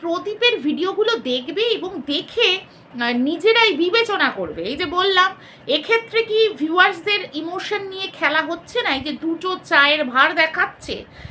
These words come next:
ইচ্ছা করলে তাহলে দেখাতো না, এটা কন্ট্রোভার্সি ছুড়ে দেওয়াই কিন্তু, দেখাতোই না, মানে, দেখাচ্ছে, আবার বলছে, আহ, মানে,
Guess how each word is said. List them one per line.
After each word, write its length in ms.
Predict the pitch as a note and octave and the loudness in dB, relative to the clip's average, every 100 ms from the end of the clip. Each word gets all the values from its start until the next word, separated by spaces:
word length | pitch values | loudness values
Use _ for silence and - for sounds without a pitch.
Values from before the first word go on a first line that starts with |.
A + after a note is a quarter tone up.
| - | -4
ইচ্ছা 280 | F#4+ - B4+ | -2 2 4
করলে 220 | B4 B4 | 4 2
তাহলে 200 | B4 B4 | 2 4
দেখাতো 460 | A#4+ A#4+ C5+ C5+ A4+ | 4 6 4 4 2
না, 320 | E4+ - - - - - - - - | 2 0 -10 -20 -20 -20 -20 -20 -6
এটা 220 | C4 F4+ | -2 0
কন্ট্রোভার্সি 640 | G4+ G#4 G#4 A#4+ B4+ C5 B4+ | 2 2 2 0 0 0 -4
ছুড়ে 280 | - B4 C5+ | 2 4 6
দেওয়াই 340 | C5 B4 A4+ | 6 6 4
কিন্তু, 460 | - C4 G3+ F#3 E3 - - - - - | 0 -4 -4 -8 -10 -12 -20 -20 -20 0
দেখাতোই 600 | C#4 G#4+ - D5 D5+ C#5+ | 2 4 2 6 6 6
না, 300 | G#4 D4+ D#4 - - - - - D#4 | 4 2 0 -10 -20 -20 -20 -6 -2
মানে, 180 | E4+ | 0
দেখাচ্ছে, 720 | G4+ C4+ C4 - C5 C5+ - C#5+ D5 | 2 2 2 2 0 0 4 4 6
আবার 320 | E4+ F4 F#4 | 4 6 4
বলছে, 440 | D#4+ D#4 D#4+ D#4 A4+ | 4 -4 -4 -4 -2
আহ, 600 | C5+ - - - - D4+ | -2 -4 -18 -20 -4 0
মানে, 400 | D4+ C#4+ A3+ | 2 2 -2